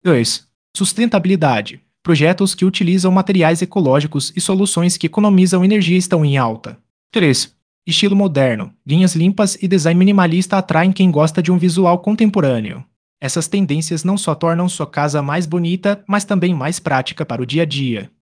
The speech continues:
Projetos comerciais e de lazer. Os projetos comerciais em Feira de Santana têm um papel importante na economia local. Eles atraem clientes e criam um ambiente que promove a interação social.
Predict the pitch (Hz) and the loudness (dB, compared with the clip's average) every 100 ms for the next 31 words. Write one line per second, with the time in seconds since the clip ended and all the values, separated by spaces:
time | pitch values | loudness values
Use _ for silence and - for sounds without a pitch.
0 | _ - 147 151 165 165 - 185 190 190 | _ -4 0 0 0 -2 -4 -2 -2 0
1 | 175 143 151 156 - 185 202 196 160 170 | 0 2 0 -4 -4 -2 0 2 0 -2
2 | 180 190 180 151 156 151 - 196 196 185 | -2 0 0 0 -2 -6 -4 0 0 0
3 | 180 156 156 151 - 180 190 170 165 175 | 0 0 0 -4 -2 -2 0 -2 -2 -2
4 | 156 170 190 196 190 180 190 - 151 175 | 0 2 0 0 -2 0 -2 0 0 0
5 | 185 180 165 190 185 180 185 226 214 175 | 0 0 2 0 0 0 0 0 0 2
6 | 156 139 147 113 104 - _ _ - 175 | 0 -2 -2 -2 -4 -12 _ _ -6 -2
7 | 160 165 170 180 185 180 151 156 202 185 | 0 0 0 0 0 0 -2 -2 -2 -4
8 | 208 202 196 190 190 175 160 165 160 180 | -6 -4 0 2 2 2 0 0 -2 -4
9 | 175 - 202 160 127 123 180 214 202 190 | -6 -4 -2 0 0 0 0 0 0 2
10 | 185 - 143 - 160 110 107 | 0 0 -4 -2 -2 -2 -6